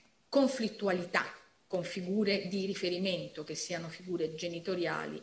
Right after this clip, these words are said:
o figure in qualche modo esprimenti un'autorità. E la rete in tutto questo diventa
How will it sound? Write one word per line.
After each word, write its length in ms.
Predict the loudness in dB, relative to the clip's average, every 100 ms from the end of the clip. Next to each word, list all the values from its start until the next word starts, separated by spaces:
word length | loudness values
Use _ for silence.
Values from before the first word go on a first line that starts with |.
| -4
o 80 |
figure 760 | -4 -4 -10 -2 0 2 0 -2
in 200 | -2 0
qualche 320 | 0 -2 -2
modo 600 | -4 -4 -6 -4 -6 -6
esprimenti 800 | -8 -6 -4 -4 -4 -6 -10 -14
un'autorità. 800 | -8 -6 -6 -6 -8 -8 -8 -10 -10 -18 -18 -14
E 140 | 4 6
la 120 | 8
rete 360 | 8 6 4 2
in 320 | 2 0 -2
tutto 340 | -6 -2 -4
questo 460 | 0 0 -2 -4 -4
diventa 920 | 0 2 2 2 -4 -2 -2 -2